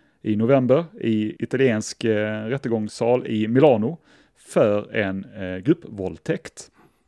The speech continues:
Det ska vara, eh, Rob-, eh, Robinho och fyra eller fem andra män som våldtagit en tjugotvåårig albansk kvinna på en nattklubb. Eh, och han dömdes till nio års fängelse.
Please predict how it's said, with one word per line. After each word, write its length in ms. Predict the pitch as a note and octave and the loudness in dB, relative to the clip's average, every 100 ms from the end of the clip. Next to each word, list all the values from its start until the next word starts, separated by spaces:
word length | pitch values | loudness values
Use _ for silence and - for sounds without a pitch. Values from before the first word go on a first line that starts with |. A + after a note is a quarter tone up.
| _ _ - _ | _ _ -20 _
Det 160 | G#2 F#2+ | -6 -4
ska 160 | - | -2
vara, 440 | G#2 G2 G2 G#2+ G2 | 2 2 0 -2 -6
eh, 140 | F#2+ | -4
Rob-, 180 | A2 G#2+ _ _ - | -6 -8 _ _ -8
eh, 300 | G#2+ G2 G2 | -6 -4 0
Robinho 440 | A#2 B2+ B2+ G#2+ G#2 | 2 4 4 2 -2
och 220 | A2+ - | -4 -4
fyra 320 | - A#2 A#2+ | -2 0 2
eller 120 | G2+ G2+ | 0 0
fem 280 | - G#2+ | 0 0
andra 300 | A2+ G2 F#2 | 0 -2 -4
män 340 | G#2 B2+ F3+ C#3 _ - _ _ | 0 0 -2 -8 _ -20 _ _
som 200 | A#2 G#2 | -8 0
våldtagit 520 | A#2+ B2 A2+ G2 F#2 | 0 0 -2 -4 -4
en 100 | G2 | -6
tjugotvåårig 1000 | - G#2 G2 - A#2 G2+ G2+ F#2 F#2 - - | -6 -6 -6 -2 0 0 -2 -6 -6 -10 -8
albansk 560 | G2+ G2 B2 C#3+ - | -6 -2 -2 -2 -6
kvinna 260 | - C#3+ B2+ | -6 -4 -6
på 200 | - A2+ | -6 -6
en 60 | A2 | -4
nattklubb. 460 | C#3 - C#3 F#3 - _ - - - - _ _ | -6 0 0 0 -8 _ -20 -20 -20 -20 _ _
Eh, 360 | - G2+ G2 G2+ | -4 -2 0 0
och 80 | |
han 160 | A#2 E3 | 2 4
dömdes 540 | D#3+ A3 - G3 - _ | 6 6 2 0 -8 _
till 260 | - D3 A#2+ | 2 2 2
nio 180 | C#3 C3 | 4 6
års 100 | A#2 | 4
fängelse. 480 | - A#2 G#2+ - A2+ | 4 0 0 -4 -6